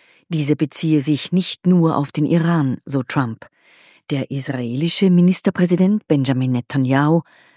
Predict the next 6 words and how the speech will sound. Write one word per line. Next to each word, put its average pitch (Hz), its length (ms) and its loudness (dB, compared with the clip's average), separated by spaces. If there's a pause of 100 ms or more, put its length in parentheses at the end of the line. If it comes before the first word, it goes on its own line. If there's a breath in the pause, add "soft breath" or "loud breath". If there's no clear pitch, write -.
gab 170 220 -2
derweil 143 460 2
in 185 160 0
einer 156 180 0
Fernsehansprache 139 1160 0
bekannt, 143 520 -2